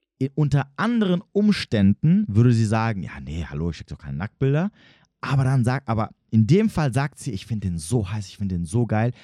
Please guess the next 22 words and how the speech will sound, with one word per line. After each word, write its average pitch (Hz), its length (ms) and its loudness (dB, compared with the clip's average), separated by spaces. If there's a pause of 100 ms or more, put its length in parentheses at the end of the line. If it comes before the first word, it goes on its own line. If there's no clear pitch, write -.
(120)
Wenn 104 100 0
ich 113 80 2
jetzt - 180 0
nicht 240 300 4
das 165 180 -2
mache, 151 360 -2
was 120 180 -4
ich, 117 220 -8
was, 110 240 -6
was 101 240 -6
er 92 180 -4
will, 160 240 0 (600)
kann - 140 -4
es 113 120 -2
sein, 120 120 -2
dass 110 140 -2
er 107 60 -2
sagt, 113 240 -4
ja 104 60 -8
gut, 110 100 -4
okay, 104 240 -4
dann 95 340 -6